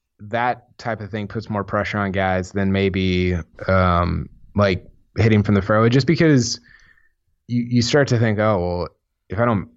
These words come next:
if I don't hole this, I'm not gonna win the hole." And then if, if he, you know, if he's two inches away and I've already conceded, then I have to lag this close. Like, it, it just, I think that part of it starts to get into your head, and he just keeps coming.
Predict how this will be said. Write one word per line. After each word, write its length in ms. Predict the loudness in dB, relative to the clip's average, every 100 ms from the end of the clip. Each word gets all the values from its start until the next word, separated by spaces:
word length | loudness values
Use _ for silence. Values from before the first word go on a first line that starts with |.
| _ -8
if 200 | -2 0
I 60 |
don't 220 | 0 -2
hole 380 | -6 -2 2 2
this, 320 | 2 0 -2
I'm 80 | -2
not 140 | -2 -2
gonna 140 | -2
win 100 | -4
the 40 |
hole." 460 | -6 -2 2 4 4
And 100 | 4
then 120 | 2
if, 180 | 0 -4 -14 _ -6
if 220 | -6 -6
he, 540 | -4 0 4 4 2 2
you 120 | 0
know, 200 | 2 2
if 100 | 2
he's 440 | 4 4 2 -4 -10 _
two 200 | 0 2
inches 260 | 2 2 0
away 320 | 2 4 2
and 80 | 2
I've 140 | 0
already 200 | 0 -2
conceded, 960 | -4 -6 -4 -2 0 2 2 2 0 -4 -14 -20 -20 -4
then 100 | 0
I 140 | 0
have 420 | -2 -4 -2 -4 -4
to 140 | -4
lag 320 | -2 -2 -4
this 160 | -6 -10
close. 540 | -4 0 2 2 0
Like, 180 | -2 0
it, 160 | 0 0
it 140 | 0
just, 360 | 2 0 -2 -4
I 120 | 0
think 220 | 2 2
that 200 | 0 -2 0
part 140 | -2
of 80 | -2
it 60 |
starts 300 | -6 -6 -6
to 60 | -6
get 100 | -6
into 120 | -6
your 100 | -4
head, 280 | 2 4 4
and 100 | 2
he 120 | 0
just 180 | 0 -2
keeps 220 | -2 -6
coming. 420 | -4 -2 -2 -4